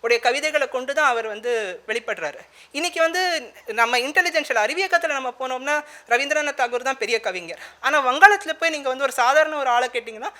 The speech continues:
அவங்களுக்கு லாலோன் ஃபக்கீர் முக்கியம், ராம் பிரசாத் சேன் முக்கியம். அவங்க பாடல்களை இன்னும் பாடிட்டு இருக்காங்க.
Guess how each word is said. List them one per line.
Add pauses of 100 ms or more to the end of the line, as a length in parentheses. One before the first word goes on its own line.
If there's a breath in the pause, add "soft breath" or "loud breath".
(200 loud breath)
அவங்களுக்கு
லாலோன்
ஃபக்கீர்
முக்கியம், (220 loud breath)
ராம்
பிரசாத்
சேன்
முக்கியம்.
அவங்க (200)
பாடல்களை
இன்னும்
பாடிட்டு
இருக்காங்க.